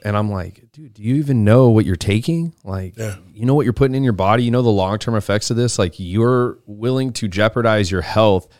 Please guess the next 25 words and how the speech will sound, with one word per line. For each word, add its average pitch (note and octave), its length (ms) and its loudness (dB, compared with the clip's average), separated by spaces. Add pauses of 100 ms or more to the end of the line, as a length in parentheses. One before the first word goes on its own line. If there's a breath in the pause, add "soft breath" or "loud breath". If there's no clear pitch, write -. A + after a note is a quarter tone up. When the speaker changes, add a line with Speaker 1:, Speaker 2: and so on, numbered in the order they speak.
(140)
Speaker 1:
for - 200 -4
short-term, F#2 840 -2 (160)
like, F2 360 -8 (380)
fifteen - 460 -4
minutes F#2 260 -6
of - 80 -10
fame, D#2+ 380 -8
in D#2 100 -16
a - 60 -10
sense." - 440 -12
Speaker 2:
Yeah. A#2 240 -6
Speaker 1:
So, - 140 -2
no, D#3 140 4
I, A#2+ 220 6
I A2 180 2
applaud A#2+ 320 0
you A2+ 40 2
on G2 120 0
that. F#2 260 0
And, G#2 240 0 (260 loud breath)
you G#2+ 120 0
know, G2+ 220 4
it, G#2 100 2 (200)
um, G2+ 580 4 (380)
I, C#3 380 4